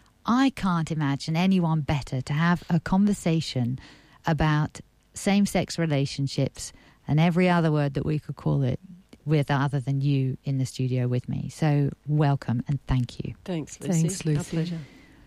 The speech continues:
Speaker 1: How was it to have everybody else having an opinion on what your relationship should be, could be, and might be like?
Speaker 3: Um,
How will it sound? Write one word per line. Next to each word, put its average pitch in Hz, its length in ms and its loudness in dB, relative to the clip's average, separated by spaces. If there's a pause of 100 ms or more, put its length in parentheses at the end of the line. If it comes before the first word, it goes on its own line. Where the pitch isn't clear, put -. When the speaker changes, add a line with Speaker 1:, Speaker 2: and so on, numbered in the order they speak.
Speaker 1:
How 277 280 4
was 220 380 4
it 127 480 -4
to 185 260 2
have 180 800 0 (800)
everybody 208 720 2
else 147 320 -4
having 165 260 -2
an 165 80 0
opinion 151 720 0 (300)
on 170 200 4
what 175 240 2
your 202 220 4
relationship 175 840 -2
should 202 320 0
be, 156 180 2
could - 320 -2
be, 139 320 0 (360)
and 151 220 4
might 196 360 2
be 139 120 0
like? 175 500 -2 (2750)
Speaker 3:
Um, 175 580 2